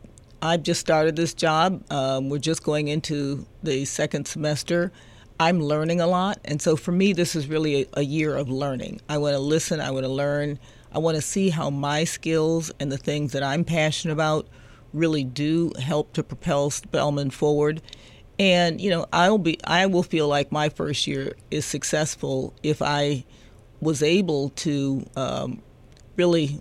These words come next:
look back and realize how much I had learned, how much I had listened, um, how much as a result of listening are we closer to thinking about,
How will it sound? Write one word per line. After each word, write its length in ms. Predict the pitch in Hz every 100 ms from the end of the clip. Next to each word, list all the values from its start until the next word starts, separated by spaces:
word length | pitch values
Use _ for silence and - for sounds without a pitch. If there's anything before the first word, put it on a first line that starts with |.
| -
look 360 | 165 190 -
back 300 | - 147 147
and 120 | - 143
realize 460 | 147 143 135 135
how 200 | - 165
much 280 | 170 165 151
I 120 | 139
had 180 | 143 143
learned, 520 | 143 139 139 139 147 - - - -
how 160 | - 165
much 240 | 180 185
I 100 | 151
had 160 | 147 143
listened, 580 | 147 156 - 214 226 - - - - - - -
um, 460 | 147 139 135 131
how 200 | 127 151
much 280 | 160 165 -
as 200 | - 143
a 60 | 143
result 540 | 147 123 151 185 185
of 120 | 147
listening 680 | 143 151 - 143 139 139 139 - - - - -
are 100 | 156
we 140 | 160 151
closer 600 | - - 180 202 - 156
to 80 |
thinking 400 | 156 160 143 156
about, 400 | 151 135 143 135